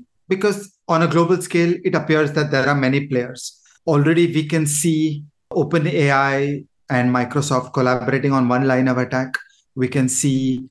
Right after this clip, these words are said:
Facebook, which is now called Meta, building in this space. And of course, we have the giant and potentially the best of the game is Google, and they are already there. There are at least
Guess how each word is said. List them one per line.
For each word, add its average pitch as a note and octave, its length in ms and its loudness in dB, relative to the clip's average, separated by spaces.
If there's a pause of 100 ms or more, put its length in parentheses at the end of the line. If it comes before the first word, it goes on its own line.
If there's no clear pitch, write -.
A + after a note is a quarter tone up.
Facebook, D3 560 -4
which C3 180 -6
is B2 100 -2
now B2+ 160 0
called B2+ 280 0
Meta, B2+ 380 -2 (260)
building B2+ 240 0
in C#3 100 0
this C#3+ 160 -2
space. D3 380 -4
And C#3+ 80 2
of - 160 -2
course, B2+ 320 -2
we B2+ 60 0
have A#2+ 240 -4 (260)
the B2+ 160 0
giant C#3 480 0
and C3 300 -4 (240)
potentially C#3+ 400 0
the C3+ 220 -2
best C#3+ 220 -4
of B2+ 160 -2
the C#3 80 -2
game C3 300 0 (200)
is C3+ 180 0
Google, C#3 480 -2 (360)
and B2+ 320 0
they B2+ 140 2
are B2 140 2
already C3 320 0
there. C#3+ 460 -2
There C#3+ 120 2
are C#3+ 120 4
at C#3+ 180 -2
least D3 480 -4